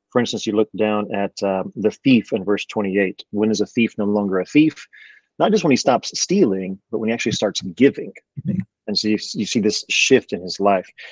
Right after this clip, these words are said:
Speaker 1: So anyway, getting to our four rules of communication, just want to set the stage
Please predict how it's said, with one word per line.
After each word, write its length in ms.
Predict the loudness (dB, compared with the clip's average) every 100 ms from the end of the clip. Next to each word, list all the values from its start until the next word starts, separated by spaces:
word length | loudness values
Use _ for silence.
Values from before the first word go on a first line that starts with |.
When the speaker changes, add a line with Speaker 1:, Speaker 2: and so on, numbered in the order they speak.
| 2
Speaker 1:
So 160 | 4 4
anyway, 300 | 4 4 4
getting 260 | 2 0
to 100 | 4
our 100 | 2
four 460 | 2 2 4 4 4
rules 520 | 0 -2 0 0 -2
of 120 | -4
communication, 760 | -10 -10 -8 -6 -4 -4 -8 -12
just 220 | -10 -10 _
want 200 | -6 -4
to 60 | -2
set 160 | -6 -6
the 80 |
stage 340 | -8 -4 -4